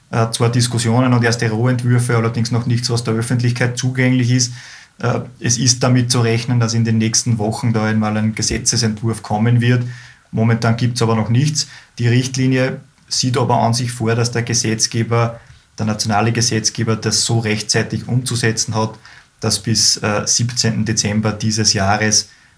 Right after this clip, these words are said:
die Maßnahmen i-, im Land dann, ähm, umgesetzt sind. Das heißt, er, an sich müsste das österreichische Gesetz so rechtzeitig kommen, dass die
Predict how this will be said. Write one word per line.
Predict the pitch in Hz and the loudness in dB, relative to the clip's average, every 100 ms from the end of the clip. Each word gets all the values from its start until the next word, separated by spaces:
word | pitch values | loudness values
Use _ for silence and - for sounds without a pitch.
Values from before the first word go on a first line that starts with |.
| _ | _
die | 110 | -4
Maßnahmen | 104 101 113 107 107 107 | 0 2 2 2 0 -2
i-, | - - - - | -4 -10 -12 -4
im | 117 107 | -2 0
Land | 104 107 113 | 0 -2 -2
dann, | 107 104 110 | -2 -2 -2
ähm, | 104 101 104 - - _ _ - | -2 -2 -4 -6 -14 _ _ 0
umgesetzt | 123 123 123 117 - | 2 4 4 0 0
sind. | 113 123 120 | 2 2 2
Das | 117 | 0
heißt, | 101 | 0
er, | - - | -2 -2
an | 101 120 | 0 2
sich | 120 120 | 2 2
müsste | 120 120 - 110 | 2 2 2 0
das | 113 | 0
österreichische | 120 117 110 - | -2 -2 0 0
Gesetz | 104 110 107 - - - - _ _ - | -2 -2 -2 -4 -8 -20 -20 _ _ -8
so | - 131 | 0 2
rechtzeitig | 131 123 - 120 123 117 | 4 2 0 -2 -2 -2
kommen, | 113 113 110 | 0 0 0
dass | 107 - | -2 -2
die | - 107 107 | -2 0 0